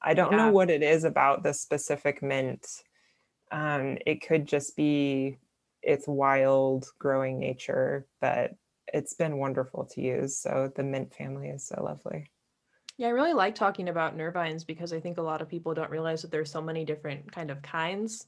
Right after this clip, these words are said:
Speaker 2: of
Speaker 1: Mm-hmm.
Speaker 2: nervines too. Like, I find lemon balm is really uplifting. I can't take lemon balm. Um, I can take it in a tea, but not necessarily in, like, a, a tincture format or a glycerite if I'm trying to go to bed, because I'll actually, I'll feel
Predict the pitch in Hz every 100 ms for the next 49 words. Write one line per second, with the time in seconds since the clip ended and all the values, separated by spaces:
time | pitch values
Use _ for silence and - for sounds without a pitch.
0 | _ - 214 - 240 240 233 - - 208
1 | 233 254 160 156 180 185 185 165 165 175
2 | 175 165 160 160 156 143 143 139 147 202
3 | 202 156 151 - 175 165 160 - _ _
4 | - - 160 160 - 156 156 156 156 151
5 | 151 147 147 151 - _ _ _ - 151
6 | 143 139 135 139 - - 214 254 254 196
7 | 160 143 165 147 156 185 208 202 226 208
8 | 190 170 160 151 147 135 - - 147 180
9 | 180 - 175 170 170 170 170 170 160 151
10 | 143 151 175 180 185 - - _ 170 160
11 | 151 156 160 151 156 151 147 143 143 156
12 | 156 160 156 151 156 180 160 160 - _
13 | _ _ - 160 156 147 - - - -
14 | 202 190 180 160 -